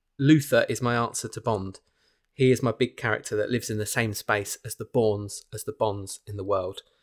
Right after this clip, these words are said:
Not in terms of spy works or spying, but this is a character that fights evil and will stop at nothing to do it." So in a way, it, it seems like he feels like he's played that role already,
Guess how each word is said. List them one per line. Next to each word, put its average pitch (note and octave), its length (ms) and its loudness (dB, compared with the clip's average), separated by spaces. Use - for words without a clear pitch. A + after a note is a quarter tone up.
Not C#3 120 6
in D3 80 6
terms B2+ 240 0
of A2+ 80 -6
spy B2+ 340 0
works A2+ 300 0
or G#2+ 60 -4
spying, G2 460 -2
but - 160 -6
this A#2+ 200 -4
is A#2+ 60 -8
a A#2 40 -8
character A2+ 420 -2
that G#2 140 -8
fights - 320 -4
evil G#2 380 -2
and G#2 120 -8
will G#2 120 -6
stop - 280 -6
at - 80 -10
nothing G#2+ 360 -8
to G#2+ 100 -12
do G2+ 140 -4
it." - 200 -6
So D#3 200 8
in D#3 100 10
a D#3+ 60 8
way, C3+ 400 4
it, - 80 -10
it C#3+ 140 -2
seems F3+ 320 6
like A#2 160 2
he A#2+ 60 2
feels A2+ 260 2
like G2+ 160 -2
he's G#2+ 120 -6
played A#2+ 520 0
that - 180 -2
role G2+ 400 -4
already, G2+ 460 -2